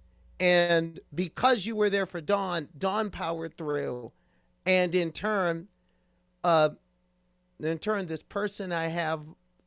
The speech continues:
famili-, some familiarity with in Connecticut, who was looking at Dawn's story,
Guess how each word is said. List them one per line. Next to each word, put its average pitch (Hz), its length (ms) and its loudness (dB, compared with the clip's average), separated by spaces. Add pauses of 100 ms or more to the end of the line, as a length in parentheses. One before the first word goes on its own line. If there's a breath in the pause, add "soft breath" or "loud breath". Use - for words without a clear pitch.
(200)
famili-, 233 380 2
some 220 180 -2
familiarity 185 800 -2
with 147 240 -2
in 151 120 -4
Connecticut, 156 760 -2 (800)
who 160 120 4
was 151 160 4
looking 165 320 2
at 143 240 0
Dawn's 165 400 2
story, 127 560 -6